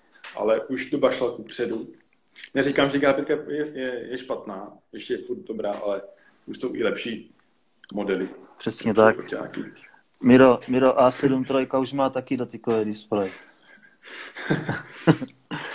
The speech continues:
Speaker 2: To je jenom můj dědeček A sedm dva nemá, víš, tak ten,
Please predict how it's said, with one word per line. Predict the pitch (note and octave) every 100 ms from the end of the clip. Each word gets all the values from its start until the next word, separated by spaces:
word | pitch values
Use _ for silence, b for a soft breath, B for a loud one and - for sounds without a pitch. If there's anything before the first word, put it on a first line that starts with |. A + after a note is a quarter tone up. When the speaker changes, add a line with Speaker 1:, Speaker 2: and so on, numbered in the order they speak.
| B B B _
Speaker 2:
To | C3
je |
jenom | C3 C#3
můj | C#3+ C#3+
dědeček | B2+ C3 C3+ D3+ B2+
A | C3+ C3
sedm | - C3+ C3+
dva | B2+ C3
nemá, | C3 A#2+ G#2
víš, | G#2 B2
tak | - A2+ - - b b b b b b b b _ _
ten, | A#2 A2 G#2+